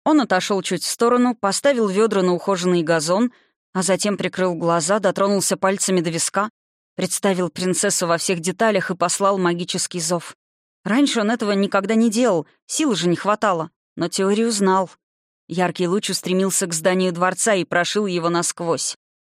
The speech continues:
«Эй, ты что себе позволяешь?» — заорал стражник, запоздало сбивая концентрацию. Из дворца высыпала личная гвардия императора, захлопали двери и окна. К Мэлину подлетела тройка стражников и взяла в кольцо.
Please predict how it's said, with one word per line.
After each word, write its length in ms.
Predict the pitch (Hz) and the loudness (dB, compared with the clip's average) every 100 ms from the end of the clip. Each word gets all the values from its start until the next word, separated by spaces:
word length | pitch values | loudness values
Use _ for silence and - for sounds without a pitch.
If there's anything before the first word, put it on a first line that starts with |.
| - | -6
«Эй, 280 | 185 285 294 | 0 0 0
ты 100 | 190 | -2
что 220 | - - | -4 -2
себе 260 | - 247 269 | -2 -2 -2
позволяешь?» — 720 | 269 277 320 349 190 143 - _ _ _ _ | -2 0 2 2 0 -2 -8 _ _ _ _
заорал 340 | 165 180 170 165 | -4 0 0 0
стражник, 540 | - 196 202 185 170 | 0 0 0 0 -2
запоздало 560 | 165 190 185 170 220 208 | -2 -2 -2 0 2 0
сбивая 400 | 165 190 190 185 | 0 2 4 4
концентрацию. 920 | 202 196 202 196 196 160 - 160 - _ _ _ _ _ - | 2 -2 0 0 0 0 -2 -4 -6 _ _ _ _ _ -6
Из 140 | 240 | -2
дворца 380 | 247 269 320 285 | 0 2 2 2
высыпала 440 | 269 247 226 220 | 2 -2 0 2
личная 440 | 214 247 - 220 202 | 2 0 0 0 0
гвардия 420 | 208 220 202 214 | 0 0 0 0
императора, 560 | 208 226 262 262 214 | 2 2 2 2 0
захлопали 540 | 196 185 196 208 185 180 | 0 0 0 -2 0 -2
двери 240 | 170 175 | 0 0
и 100 | 170 | 2
окна. 380 | 190 277 185 170 _ - | 2 0 -2 -8 _ 0
К 60 | |
Мэлину 360 | 254 339 240 226 | 4 6 4 2
подлетела 520 | 226 214 220 294 240 | 0 -2 0 2 2
тройка 320 | 226 247 247 | 4 2 0
стражников 640 | 196 - 240 240 208 190 180 | -2 0 2 2 0 0 -2
и 40 | |
взяла 300 | 214 180 220 | -2 2 2
в 60 | 240 | 2
кольцо. 540 | 226 247 - 247 156 | 0 0 0 0 0